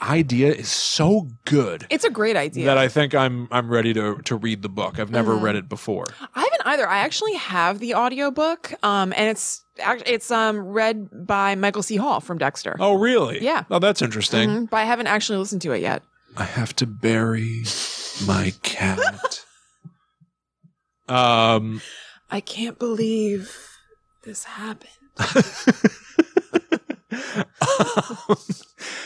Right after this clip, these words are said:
Speaker 1: yeah, but so, uh, like, in the, in the, uh, whatever. We'll, we'll move on from Pet Sematary 'cause there's just too much to dig
Speaker 2: Okay.
Speaker 1: into about Pet Sematary lore
Speaker 2: Okay.
Speaker 1: to a certain extent.
Speaker 2: Mm-hmm.
Speaker 1: There was obviously the first movie in nineteen eighty-nine.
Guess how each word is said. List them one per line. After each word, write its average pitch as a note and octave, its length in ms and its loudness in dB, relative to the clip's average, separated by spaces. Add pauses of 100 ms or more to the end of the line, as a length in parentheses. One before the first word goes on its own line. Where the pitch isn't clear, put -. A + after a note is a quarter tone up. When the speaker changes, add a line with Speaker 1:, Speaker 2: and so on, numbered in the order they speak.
(120)
Speaker 1:
yeah, E3+ 160 0
but C#3 180 -2
so, D#3 260 2
uh, B2+ 320 2
like, C3 240 0
in C#3+ 220 0
the, C3 300 4
in C3 120 2
the, A#2 560 2 (340)
uh, C3+ 160 2
whatever. G2 500 0
We'll, C#3 180 2
we'll C#3+ 140 2
move C#3 180 2
on A#2+ 140 2
from A2+ 140 -6
Pet G#2+ 180 0
Sematary G#2+ 380 -4
'cause G#2+ 120 -4
there's A2 160 0
just A2+ 180 0
too C#3+ 80 4
much B2+ 180 2
to C4+ 120 0
dig A#2+ 100 2
Speaker 2:
Okay. F3 100 2
Speaker 1:
into A#2 160 2
about A2 260 0
Pet - 180 -6
Sematary C3 680 -2
lore C3+ 380 4
Speaker 2:
Okay. C3 180 0
Speaker 1:
to D3+ 80 6
a C#3+ 40 4
certain D3+ 260 2
extent. D3+ 360 -2
Speaker 2:
Mm-hmm. F#3+ 520 -4
Speaker 1:
There C#3 320 4
was B2+ 380 2
obviously B2 460 2
the A#2 100 2
first C3 340 0
movie C3 260 2
in A#2+ 60 0
nineteen B2 460 0
eighty-nine. A#2+ 1040 2